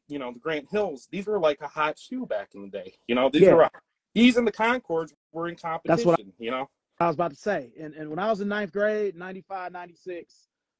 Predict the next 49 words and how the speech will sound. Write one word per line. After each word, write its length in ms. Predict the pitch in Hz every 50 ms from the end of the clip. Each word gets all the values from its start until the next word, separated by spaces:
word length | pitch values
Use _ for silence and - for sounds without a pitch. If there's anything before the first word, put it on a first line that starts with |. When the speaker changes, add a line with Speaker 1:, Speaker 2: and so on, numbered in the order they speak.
| _
Speaker 2:
the 100 | - 156
rich 240 | 156 190 214 208 -
kids 320 | - 214 196 185 180 156 151
and 120 | 165 156
the, 180 | 151 147 143 143 - - 123 -
the 120 | 143 139
drug 260 | 127 160 190 190 170
dealers 360 | 147 160 156 147 143 139 117
had 260 | 147 147 139 120 113 110
both. 280 | 151 147 131 113 117 - _ _ _ _ _ _ _ _ _
But 240 | - 151 147 127 - _ _ 139 165 - -
you 200 | 190 214 226 220
either 200 | 214 190 185 175
had 220 | 180 185 170 151
one 440 | 151 170 180 185 185 180 175 175 170
or 140 | 151 156 151
the 140 | 151 151 151
other, 220 | 156 151 123 - - _ _ _
you 160 | - 170 175
know. 320 | 165 151 139 127 120 117 - _ _ _ _ _ _ _ _ -
Those 80 | 175
Speaker 1:
Yeah. 120 | 233 247 247
Speaker 2:
Grant 120 | 202 160
Hill 140 | 175 170 160
twos 260 | - 185 180 170 147
were 80 | 135 143
everywhere. 440 | 147 147 123 127 117 120 - - - _ _
Speaker 1:
Yeah, 140 | - 202 202
Speaker 2:
They 80 | 190
were 60 | 196
Speaker 1:
I 40 | 180
Speaker 2:
bigger 200 | 165 196 208 180
Speaker 1:
did 100 | 220 196
a 20 | 190
Speaker 2:
than 60 | 180
Speaker 1:
lot, 140 | 190 202 175
Speaker 2:
ones. 220 | 151 139 113 - -
Speaker 1:
lot 100 | 202 196
of 80 | 170
chores 480 | - - - 220 220 214 208 196 196 -
and 80 | 143 123
stuff 300 | _ 151 143 143 139 _
to 80 | 143
get 200 | 127 143 151 - _
money 380 | 139 147 165 175 156 139 131 120 -
to 280 | - 123 123 123 123 113 - _
be 140 | 139 143 151
able 240 | 156 151 143 139 - - -
to 280 | 147 135 135 131 123